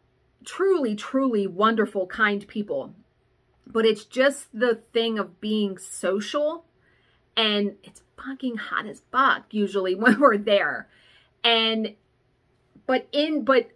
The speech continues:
this summer, I really want to try to take it when we're invited as an opportunity, an opportunity to kind of spread my social wings maybe,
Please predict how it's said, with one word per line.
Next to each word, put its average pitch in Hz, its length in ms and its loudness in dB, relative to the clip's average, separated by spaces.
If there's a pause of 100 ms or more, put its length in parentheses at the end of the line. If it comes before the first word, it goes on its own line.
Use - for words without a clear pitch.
this 330 340 -2
summer, 185 600 2
I 208 220 0
really 277 360 2
want 240 260 -2
to 226 80 0
try 202 580 0
to 175 720 -6 (760)
take 233 340 2
it 247 260 0
when 208 160 -2
we're 202 140 0
invited 202 560 -2
as 196 180 -4
an 202 200 -8
opportunity, 185 880 -6 (720)
an 208 80 -6
opportunity 220 800 -4
to 214 120 -14
kind 208 380 -6
of 190 300 -4 (420)
spread - 420 -10
my 196 160 -6
social 214 540 -6
wings 254 440 0
maybe, 254 560 -2